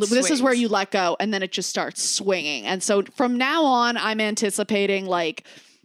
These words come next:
Speaker 1: just, we're gonna be learning a lot, and a lot of shit's gonna be happening.
Speaker 2: You think this
Speaker 1: And
Speaker 2: is
Speaker 1: this
Speaker 2: like
Speaker 1: is
Speaker 2: the snowball starts to
Speaker 1: Yeah,
Speaker 2: roll?
Speaker 1: yeah, the snowball's starting to roll. And it's, you know what? It's small right now, but it's gonna take some time. It's gonna pick up speed. And by the end of this book, we're all gonna have our fucking, uh,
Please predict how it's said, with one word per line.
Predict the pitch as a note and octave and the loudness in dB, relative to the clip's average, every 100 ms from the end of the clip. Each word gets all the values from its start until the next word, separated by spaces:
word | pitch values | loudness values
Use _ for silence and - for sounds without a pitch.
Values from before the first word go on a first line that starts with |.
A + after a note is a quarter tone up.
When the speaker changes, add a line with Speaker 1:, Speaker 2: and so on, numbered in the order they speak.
| _ _ _ - _ _ - | _ _ _ -20 _ _ -2
Speaker 1:
just, | B3 A#3 - - | 0 0 -2 -4
we're | G#3 G#3+ | -2 0
gonna | A3 | 0
be | G#3+ | 0
learning | G3+ F#3+ A3 B3+ C#4+ | 0 0 0 0 0
a | D4 | 0
lot, | D4+ D4+ C#4+ | 2 2 0
and | A#3+ A3 | -2 -2
a | |
lot | E3+ F#3+ F#3 G#3 | 0 2 2 2
of | |
shit's | A3 G#3 | 0 -2
gonna | - A3+ | -2 0
be | A#3 | 0
happening. | A3 G3+ F#3+ G#3+ F#3+ | 2 0 0 0 0
Speaker 2:
You | |
think | F#3+ C4+ | 0 0
this | |
Speaker 1:
And | G#3+ | 0
Speaker 2:
is | |
Speaker 1:
this | A#3 | 2
Speaker 2:
like | A3+ G#3+ | 2 0
Speaker 1:
is | |
Speaker 2:
the | G#3+ | -2
snowball | - A3 G3 F#3+ F#3 | -4 -2 -2 0 -2
starts | F3 F#3 E3+ - | -2 -6 -6 -8
to | F3+ | 0
Speaker 1:
Yeah, | A#3+ | 2
Speaker 2:
roll? | A3 | 4
Speaker 1:
yeah, | G3+ | 2
the | F3+ G#3 | 0 0
snowball's | B3 A#3 A3+ | 0 2 2
starting | G#3 F#3 | 0 0
to | E3+ | 0
roll. | C#3+ - - | -2 -4 -6
And | B3 | -4
it's, | C#4 - - | -4 -4 0
you | D4 | 4
know | C#4+ | 4
what? | C#4+ C#4+ | 4 2
It's | B3 C4 | 0 -2
small | - - C4 B3+ C#4 | -2 0 2 2 4
right | E4+ F4+ D#4+ | 2 2 0
now, | F4+ F#4 G4 G#4 _ - - - | 0 0 -2 -6 _ -20 -10 0
but | A#3+ | 0
it's | A#3 | 0
gonna | B3 | -4
take | A#3 B3 | -2 -2
some | A#3 B3+ | -2 -4
time. | B3+ A#3+ A#3+ | -2 -2 -2
It's | - | -6
gonna | A3 G#3 | -6 -4
pick | G#3+ | -2
up | G#3+ | -2
speed. | - - G#3+ | -2 -2 -2
And | |
by | G#3+ G3+ | 0 -2
the | F#3+ | -2
end | G3 | -4
of | |
this | F#3+ F#3 | -6 -4
book, | G3+ G3 | -2 -2
we're | G3 | 0
all | F3+ F3 | 0 0
gonna | G3 | -2
have | G3 F3+ | -4 -2
our | F3 D#3+ | -2 -4
fucking, | - G3 F3 F3+ E3+ E3+ E3 E3 E3 E3 | -4 -4 -4 -6 -6 -4 -4 -6 -6 -6
uh, | E3+ | -6